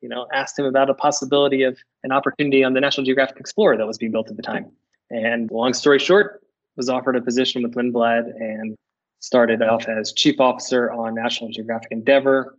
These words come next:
for her final season in Antarctica before moving over to National Geographic Explorer.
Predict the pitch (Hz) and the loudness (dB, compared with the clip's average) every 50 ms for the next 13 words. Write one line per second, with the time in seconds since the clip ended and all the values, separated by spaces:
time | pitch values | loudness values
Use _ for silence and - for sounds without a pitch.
0 | _ - 120 113 - 139 139 - - 123 120 120 117 117 - 131 120 113 117 113 | _ -12 -12 -4 0 0 0 0 -2 -6 -4 -4 -6 -6 -4 -6 -6 -6 -8 -12
1 | 113 110 113 113 110 113 113 113 113 113 - - 117 110 110 _ - 110 113 120 | -12 -10 -10 -8 -8 -6 -6 -6 -6 -6 -6 -8 -10 -10 -12 _ -16 -12 -8 -6
2 | 110 110 110 110 107 107 104 107 104 104 104 107 107 - - - - - - - | -6 -4 -4 -6 -6 -8 -12 -12 -12 -12 -12 -10 -10 -10 -10 -8 -6 -6 -6 -6
3 | 104 101 104 101 101 101 - - _ _ - _ - - _ 113 104 98 98 - | -6 -12 -14 -8 -8 -8 -8 -8 _ _ -20 _ -14 -10 _ -4 -4 -4 -6 -8